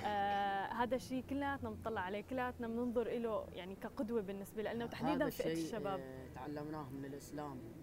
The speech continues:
Speaker 2: من
Speaker 1: صحيح.
Speaker 2: ديننا الإسلامي اليوم، الابتسامة في وجه أخيك صدقة.
Speaker 1: صحيح.
Speaker 2: واكتشفت أصلًا الابتسامة هي السر لكل شيء.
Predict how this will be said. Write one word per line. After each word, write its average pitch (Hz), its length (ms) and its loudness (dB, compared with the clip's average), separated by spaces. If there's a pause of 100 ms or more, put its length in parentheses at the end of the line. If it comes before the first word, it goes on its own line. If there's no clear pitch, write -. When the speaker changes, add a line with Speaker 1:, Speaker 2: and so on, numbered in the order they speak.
(120)
Speaker 2:
من 135 60 -6
Speaker 1:
صحيح. 135 120 -6
Speaker 2:
ديننا 160 240 2
الإسلامي 151 560 -2
اليوم، 143 400 -4 (200)
الابتسامة 170 680 -4
في 139 220 -10
وجه 160 340 -6
أخيك 151 300 -6
صدقة. 151 380 -10 (160)
Speaker 1:
صحيح. 196 320 -8 (960)
Speaker 2:
واكتشفت 185 560 -6
أصلًا 147 340 -8
الابتسامة 170 680 -6
هي 156 140 -2
السر 165 280 -4 (320)
لكل - 260 -4
شيء. 135 200 -6